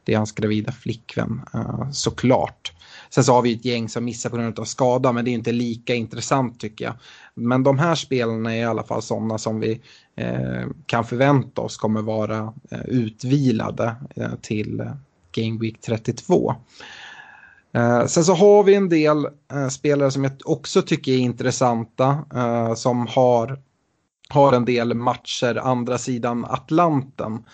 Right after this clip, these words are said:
eh, och kommer ko-, eventuellt kunna komma tillbaka sent med en lång flygning i benen. Eh, det finns några stycken, eh, kan nämna Jedlin och Almiron i, i Newcastle.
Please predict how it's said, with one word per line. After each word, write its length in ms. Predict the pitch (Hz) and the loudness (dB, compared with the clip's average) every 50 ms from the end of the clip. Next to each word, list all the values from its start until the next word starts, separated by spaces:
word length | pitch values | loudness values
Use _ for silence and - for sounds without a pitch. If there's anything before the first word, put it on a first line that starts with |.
| - - - _ _ _ - | -20 -20 -20 _ _ _ -6
eh, 640 | - 110 110 107 107 107 107 107 107 107 104 107 107 | -4 -2 0 0 2 2 0 0 0 0 0 -2 -2
och 500 | 107 - 117 120 117 113 113 110 110 110 | -4 -4 -2 0 0 2 2 0 0 0
kommer 360 | - 120 117 113 113 110 110 | 0 0 0 0 -2 -4 -6
ko-, 320 | - - 123 123 - 131 120 | -2 -2 -2 -2 0 -2 -2
eventuellt 500 | 113 120 117 117 113 123 117 110 107 - | 0 0 -2 -2 0 0 -2 -2 -2 -4
kunna 200 | - 113 113 110 | -4 -4 -4 -2
komma 220 | - 120 117 113 | -2 -2 -2 -2
tillbaka 720 | - - 113 117 117 117 113 - - - 113 113 110 113 - | -2 -4 -2 0 0 0 0 -2 -4 -4 -4 -2 -2 -4 -6
sent 580 | - - - - 156 165 170 170 160 147 - - | -10 -8 -4 -2 -2 0 0 0 -2 -4 -4 -2
med 140 | 131 120 117 | -2 0 0
en 120 | 113 113 | 2 2
lång 240 | 117 113 113 113 113 | 2 2 2 0 -2
flygning 500 | - - 123 123 123 110 117 117 117 117 | -4 -2 0 0 0 0 0 0 0 0
i 40 | 117 | 0
benen. 580 | 113 113 135 135 139 139 143 147 151 151 160 151 139 - - - - - - - _ - | 2 4 6 6 8 6 6 6 4 4 2 2 -2 -6 -18 -20 -20 -20 -20 -20 _ -8
Eh, 440 | - 110 107 107 107 107 104 101 - - - _ _ _ | -4 -2 -2 0 0 0 -2 -2 -6 -10 -16 _ _ _
det 220 | - - 131 131 123 | -16 -12 -10 -8 -2
finns 340 | - 143 139 131 135 - | 2 4 4 4 4 4
några 120 | 135 131 123 | 2 2 2
stycken, 880 | - - - - 147 135 143 - - _ - - 139 135 135 135 131 | 0 -2 0 0 0 0 0 -6 -20 _ 0 2 4 4 4 2 0
eh, 60 | 127 - - - - - 87 90 92 - | -2 -4 -8 -10 -10 -10 -10 -12 -10 -6
kan 180 | - 120 120 123 | -4 -2 0 0
nämna 680 | 127 127 123 123 120 123 123 123 123 123 120 120 120 - - _ - | 0 0 0 0 0 0 0 2 2 2 0 -2 -6 -14 -20 _ -10
Jedlin 880 | - 117 117 120 127 135 139 139 135 127 127 131 131 131 127 127 123 | -10 -8 -2 4 6 6 6 6 4 0 0 4 4 4 4 4 4
och 280 | 123 123 120 120 110 117 | 4 4 4 4 4 4
Almiron 720 | 123 123 120 123 123 123 127 139 139 135 131 123 120 117 | 2 2 2 2 2 4 4 4 4 4 4 2 0 -4
i, 420 | 110 - 117 117 113 113 110 - - - | -4 -6 -6 -6 -4 -4 -4 -6 -6 -6
i 120 | 120 117 | -4 -2
Newcastle. 1000 | 117 120 127 151 165 165 160 - - 156 151 165 - - - 160 160 160 165 | 0 4 4 4 4 4 2 0 2 2 2 2 0 0 2 2 2 2 0